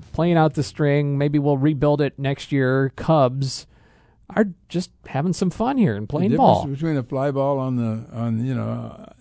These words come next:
Speaker 2: uh, in front of the wall is about a quarter of an inch. You know, the difference between that and one that goes over the wall.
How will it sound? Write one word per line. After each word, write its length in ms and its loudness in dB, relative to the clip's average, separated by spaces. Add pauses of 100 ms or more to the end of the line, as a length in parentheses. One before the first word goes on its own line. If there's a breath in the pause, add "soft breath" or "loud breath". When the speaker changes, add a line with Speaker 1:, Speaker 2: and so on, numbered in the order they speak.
(140)
Speaker 2:
uh, 40 -12 (300)
in 140 -4
front 240 -2
of 60 0
the 60 0
wall 440 -2
is 280 -8
about 320 -6
a 60 -6
quarter 280 -4
of 100 -8
an 100 -4
inch. 320 -8
You 80 -6
know, 160 -4
the 100 -6
difference 260 -6
between 260 -4
that 240 -6
and 260 -2
one 180 0
that 120 -4
goes 180 -2
over 220 0
the 80 -2
wall. 300 -8